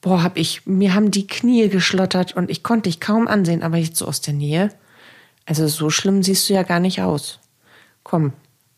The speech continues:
lass uns mal zusammen Bierchen trinken gehen oder ein Weinchen oder, oder ein Käffchen oder was auch immer. Und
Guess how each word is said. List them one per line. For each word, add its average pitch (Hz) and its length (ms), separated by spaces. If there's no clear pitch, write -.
lass 190 120
uns 190 160
mal 180 120
zusammen 170 320
Bierchen 160 280
trinken 147 280
gehen 139 180
oder 175 180
ein 170 140
Weinchen 170 460
oder, 170 340
oder 190 220
ein 180 100
Käffchen 170 500
oder 185 200
was 208 200
auch 165 120
immer. 160 240
Und 175 180